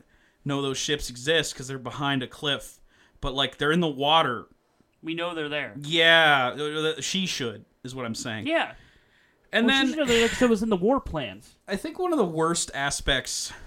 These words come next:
Speaker 1: of this show as it currently stands is they have this weird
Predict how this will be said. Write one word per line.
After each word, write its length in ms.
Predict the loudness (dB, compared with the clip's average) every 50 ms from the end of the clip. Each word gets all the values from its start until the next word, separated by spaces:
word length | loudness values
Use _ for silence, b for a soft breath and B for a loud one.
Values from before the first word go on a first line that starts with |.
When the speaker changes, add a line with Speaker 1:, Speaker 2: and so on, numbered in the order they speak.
| B B B B B B B B B B B B B B B B B B B B _ _ _ _ _ _ _ _ -6
Speaker 1:
of 200 | -6 -6 -4 -2
this 140 | -4 -2 -2
show 480 | -2 -2 0 0 2 2 2 0 -2
as 220 | -4 -4 -6 -6 -8
it 100 | -8 -6
currently 360 | -2 -2 0 0 0 -2 -4
stands 480 | -4 -2 0 2 2 2 2 0 0 -2
is 100 | -6 -4
they 120 | -4 0
have 200 | 0 0 -2 0
this 220 | -4 -6 -6 -6
weird 680 | -10 -10 -8 -6 -4 0 2 2 2 2 0 -2 -6 -14